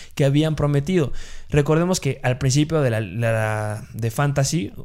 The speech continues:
estaba el draft, y en el draft había algo que se llamaba A D P, que es el Average Draft Position,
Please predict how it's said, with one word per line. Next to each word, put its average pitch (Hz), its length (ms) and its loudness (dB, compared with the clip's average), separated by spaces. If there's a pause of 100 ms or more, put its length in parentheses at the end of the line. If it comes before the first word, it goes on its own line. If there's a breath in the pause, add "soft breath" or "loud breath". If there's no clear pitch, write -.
estaba 123 340 2
el 127 140 2
draft, 139 340 -2
y 127 100 -4
en 127 60 0
el 123 80 0
draft 131 240 2
había 123 180 0
algo 127 140 0
que - 80 -10
se - 60 -4
llamaba 113 400 0
A 110 160 0
D 113 140 0
P, 143 260 0
que - 140 -4
es 127 100 2
el 139 140 0
Average 147 420 0
Draft 127 340 0
Position, - 500 -2